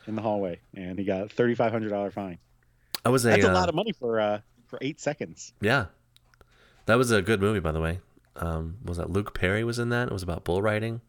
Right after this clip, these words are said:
Speaker 2: Or was that Six Seconds?
Speaker 1: Mm, no, I think Six Seconds was your home movie you had on Pornhub.
Speaker 2: That's right. Okay. Yeah, yeah. It got taken down, though. So.
Speaker 1: Oh, oh.
Speaker 2: Yeah.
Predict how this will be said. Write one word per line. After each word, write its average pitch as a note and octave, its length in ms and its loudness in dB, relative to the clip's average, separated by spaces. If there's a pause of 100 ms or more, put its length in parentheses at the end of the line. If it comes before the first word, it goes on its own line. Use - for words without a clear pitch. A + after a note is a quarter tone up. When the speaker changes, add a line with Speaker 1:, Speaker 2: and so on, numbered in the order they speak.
(120)
Speaker 2:
Or F#2+ 40 -2
was G2+ 80 2
that F2 140 2
Six - 340 0
Seconds? - 520 -4 (440)
Speaker 1:
Mm, D#3+ 720 0 (760)
no, D3 120 4
I C#3 60 4
think D#3+ 140 2
Six - 420 -4
Seconds - 920 -4
was A2+ 300 -4
your A2+ 100 -4
home A#2 180 -2
movie A2 220 -2
you G2+ 120 -2
had G2+ 120 -4
on F#2 100 -6
Pornhub. F2 540 -8
Speaker 2:
That's F#2+ 260 0
right. D#2 240 -2
Okay. D2 380 -6
Yeah, D#2 180 -4
yeah. D2 240 -8 (120)
It F#2 40 -8
got G2 160 4
taken D2+ 280 -2
down, C#2 180 -4
though. C#2+ 240 -8
So. - 400 -8
Speaker 1:
Oh, G#2+ 140 0 (240)
oh. G#2+ 60 -4 (400)
Speaker 2:
Yeah. D#2+ 120 -8